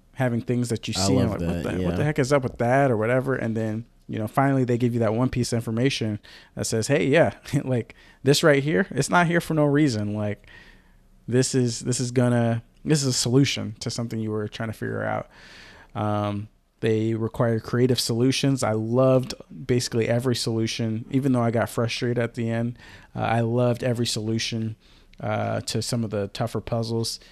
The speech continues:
Speaker 1: and I felt dumb when I didn't realize the, the answer to some, which is my favorite feeling. I don't wanna feel like the game fucked me over. I wanna feel like, "Oh man, how, how did I not think of that?" type deal. Um, and in particular, I don't know if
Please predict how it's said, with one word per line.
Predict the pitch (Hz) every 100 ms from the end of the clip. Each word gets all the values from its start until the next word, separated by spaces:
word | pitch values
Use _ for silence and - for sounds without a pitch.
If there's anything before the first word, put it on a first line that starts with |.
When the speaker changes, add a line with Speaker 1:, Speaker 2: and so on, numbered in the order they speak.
| -
Speaker 1:
and | -
I | 104
felt | 127 113 131 117
dumb | 127 123 127 131 156
when | 131 113
I |
didn't | 113 117 110
realize | 113 110 110
the, | 113 104 104 - - - -
the | 120 117
answer | 117 113 - 120
to | 117
some, | 127 120 131 - - -
which | 120 107
is | 110 104 - -
my | 123 123
favorite | 117 117 113 107
feeling. | 107 110 110
I | 113
don't | 120
wanna | 117 110
feel | 113
like | 104 101 113
the |
game | 107 113 117
fucked | 107 104 101
me | - 107
over. | 104 101 104 - - _ _
I | 120
wanna | 113
feel | - 110
like, | 104
"Oh | 156 135
man, | 123 123 120
how, | 113 123
how | 123 131
did | 123 110
I |
not | 107 104 -
think | 113 104
of |
that?" | 101 98 -
type | 104 117
deal. | 104 101 101 - _ _ _ _ -
Um, | 107 98 98 98 107 _ _ _ _ _ _ _ -
and | 113
in | 143 170
particular, | 170 143 147 139 117 98
I | 110
don't | 165 170
know | 131
if | - -